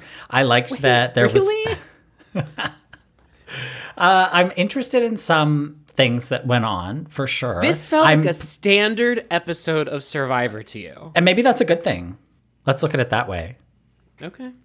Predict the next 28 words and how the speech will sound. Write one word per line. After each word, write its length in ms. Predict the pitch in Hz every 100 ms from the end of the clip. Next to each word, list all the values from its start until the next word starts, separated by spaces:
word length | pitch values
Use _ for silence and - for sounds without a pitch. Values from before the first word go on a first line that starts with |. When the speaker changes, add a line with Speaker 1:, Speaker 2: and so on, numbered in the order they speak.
| _ _ _ _ _ _
Speaker 1:
Uh, 240 | 120 113 110
it 120 | 123
didn't 220 | 113 131 131
feel 160 | 131
like 160 | 120 113
a 40 | 107
shitty 480 | - - 92 139
episode 420 | 127 90 104 92 85
of 80 |
Survivor. 540 | 85 85 80 82 95 143
It 120 | -
felt 140 | 143
like 100 | 151
a 80 | 165
standard 460 | 156 104 95 101 113
episode 580 | 156 151 - 80 80 - - - -
where 520 | - 135 139 135 135 -
I 120 | 131
didn't 340 | 127 143 156
th-, 220 | - - - -
like, 180 | 151 165
and 240 | 160 156
the 60 | 151
reason 220 | 180 196
I 60 |
say 200 | 165 127
that 180 | 110 104
is 140 | 104